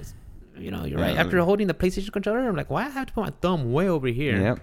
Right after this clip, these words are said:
Speaker 2: That's
Speaker 1: Just
Speaker 2: why
Speaker 1: a
Speaker 2: I bought that
Speaker 1: controller.
Speaker 2: C forty. Yeah.
Speaker 1: Yeah, and then you, you, you hold on to an Xbox controller or a Nintendo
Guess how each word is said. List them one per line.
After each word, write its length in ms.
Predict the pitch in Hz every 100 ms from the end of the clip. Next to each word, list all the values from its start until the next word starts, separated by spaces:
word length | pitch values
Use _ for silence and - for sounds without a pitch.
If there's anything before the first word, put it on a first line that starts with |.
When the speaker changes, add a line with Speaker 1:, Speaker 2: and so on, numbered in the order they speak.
| -
Speaker 2:
That's 200 | 107 123
Speaker 1:
Just 20 |
Speaker 2:
why 80 | 120
Speaker 1:
a 20 |
Speaker 2:
I 20 |
bought 160 | 113 110
that 60 | 120
Speaker 1:
controller. 180 | 165 127
Speaker 2:
C 120 | 120
forty. 400 | 117 143 104 104
Yeah. 160 | 113 127 277
Speaker 1:
Yeah, 100 | 220
and 100 | 190
then 160 | 196
you, 160 | 196 190
you, 480 | 170 143 160 - 175
you 160 | 180 156
hold 220 | 175 180
on 140 | 170
to 100 | 160
an 80 | 131
Xbox 320 | 170 - 107
controller 340 | 101 98 104 104
or 200 | 107 104
a 80 |
Nintendo 440 | 104 104 147 135